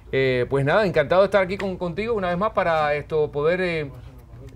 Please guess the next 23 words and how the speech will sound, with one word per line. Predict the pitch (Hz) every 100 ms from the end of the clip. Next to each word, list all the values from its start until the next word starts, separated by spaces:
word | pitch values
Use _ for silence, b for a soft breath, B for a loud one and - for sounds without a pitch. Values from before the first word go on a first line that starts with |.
| - -
traerte | 156 180 202 190
aquí | 190 190
a | 156
colación | 160 147 190
las | 196
preguntas | 165 165 185 185
que |
el | 165
público | 180 190 180
nos | 160
hace | 160 170 202 B B -
a | 143
través | 139 135 156
de, | 170 160 147 135 127 123 110 - -
de | 147
nuestros | 143 139 131
correos | 135 147 165
electrónicos | 160 147 151 156
que | 147
nos | 131
llegan | 143 139
acá | 131 143 139 131
diariamente. | 123 139 131 135 131 131 170